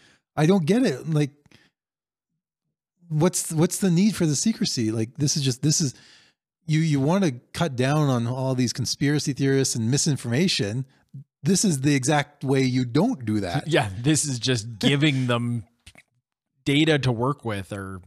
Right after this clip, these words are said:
Speaker 2: yeah, it's really just leading them, leading them on to build these theories and think that the government or the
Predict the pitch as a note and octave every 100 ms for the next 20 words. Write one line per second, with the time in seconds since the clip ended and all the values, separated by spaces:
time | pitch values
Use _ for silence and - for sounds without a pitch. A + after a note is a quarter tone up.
0 | G2+ _ _ _ _ _ _ B2 F#2+ G2
1 | A2 A2 B2+ D3+ C#3+ B2 G#2+ A#2+ C#3 C3+
2 | B2 A2+ A2 - C3+ D3+ E3+ D#3 C3+ A#2+
3 | A#2+ B2 A#2+ G#2+ G2+ - - _ _ _
4 | - A#2+ F#2+ A#2+ A#2 A#2+ A#2+ A2+ - B2
5 | C3 B2+ G#2+ G2+ G2+ F#2+ - A2 A2+ A2
6 | G#2+ _ G#2+ G#2+ G2 G#2 A2 A2+ G#2+ F#2+
7 | G2+ F#2